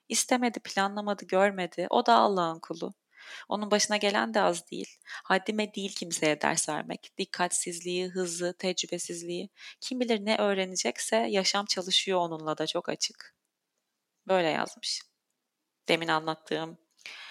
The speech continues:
kaza ile ve kazanın sonuçlarını da yazdım size kısa bir şekilde. Ona okuduğumda gerçekten tüylerim diken diken oldu. Dedim ki, "Yani yok artık, bu kadar da olamaz." falan. Sonra dedim ki, "Olabilir aslında." Zaten,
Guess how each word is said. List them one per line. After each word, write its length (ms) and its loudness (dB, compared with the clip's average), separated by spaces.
kaza 540 2
ile 460 -4
ve 140 4
kazanın 320 -2
sonuçlarını 480 -4
da 60 2
yazdım 400 -2
size 440 -6
kısa 300 -4
bir 40 -6
şekilde. 580 -6
Ona 500 -8
okuduğumda 400 -2
gerçekten 500 2
tüylerim 420 -4
diken 300 -6
diken 220 -10
oldu. 220 -10
Dedim 220 -2
ki, 100 -6
"Yani 120 -4
yok 200 -6
artık, 260 -8
bu 40 -20
kadar 340 -6
da 60 -2
olamaz." 420 -6
falan. 220 -10
Sonra 220 -6
dedim 160 -12
ki, 120 -6
"Olabilir 440 -4
aslında." 280 0
Zaten, 400 0